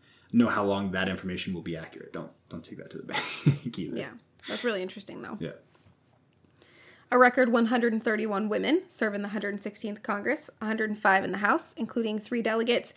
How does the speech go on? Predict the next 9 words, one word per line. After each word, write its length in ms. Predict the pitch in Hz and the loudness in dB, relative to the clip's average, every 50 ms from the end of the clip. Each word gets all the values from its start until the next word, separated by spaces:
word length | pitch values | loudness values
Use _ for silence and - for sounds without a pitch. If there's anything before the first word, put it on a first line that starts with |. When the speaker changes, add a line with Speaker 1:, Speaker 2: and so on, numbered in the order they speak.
| - - - - _ _ | -18 -20 -20 -20 _ _
Speaker 2:
and 180 | 240 262 247 226 | 4 4 4 4
the 60 | 214 | 4
resident 400 | 202 226 220 208 208 - 180 - | 4 4 2 2 0 -4 -4 -4
commissioner, 500 | - - 202 196 - - 214 196 247 - _ _ _ _ _ _ _ _ _ | -4 -4 -2 -2 -2 -4 -4 -4 -4 -6 _ _ _ _ _ _ _ _ _
and 100 | - 262 | 0 0
twenty-six 520 | - - 277 220 220 220 214 196 190 - | 4 4 2 2 4 2 0 -4 -2 -4
in 40 | 214 | -6
the 60 | 202 | -6
Senate. 320 | 196 - 196 180 175 - | -2 -2 -2 -2 -2 -6